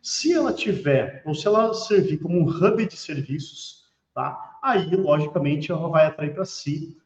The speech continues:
a aplicação do Código de Defesa do Consumidor, porque ela estará, de fato, prestando um serviço, tá? O que que o corretor tem que tomar cuidado,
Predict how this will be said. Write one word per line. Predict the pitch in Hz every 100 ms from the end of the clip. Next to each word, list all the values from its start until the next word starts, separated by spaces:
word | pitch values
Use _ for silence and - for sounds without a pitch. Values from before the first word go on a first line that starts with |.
| _
a | 143
aplicação | 139 139 160 - 151
do |
Código | 147 147
de | 143
Defesa | 143
do | 139
Consumidor, | 156 - 202 190 147 147 - - _ _
porque | 208 190 - 139
ela | 147
estará, | 151 - 147 143
de | 143
fato, | - 151 147 156 - - -
prestando | 165 165 160 139 139
um | 147
serviço, | - 196 139 - - - _ -
tá? | 110
O | - - _ _ _ _ _ _ - _ _ _ _ _ _ _ _ _
que | - 240
que |
o | 285
corretor | 240 233 208 202
tem | 202 190
que |
tomar | 196 180 175 175 -
cuidado, | 185 156 135 131 117 - -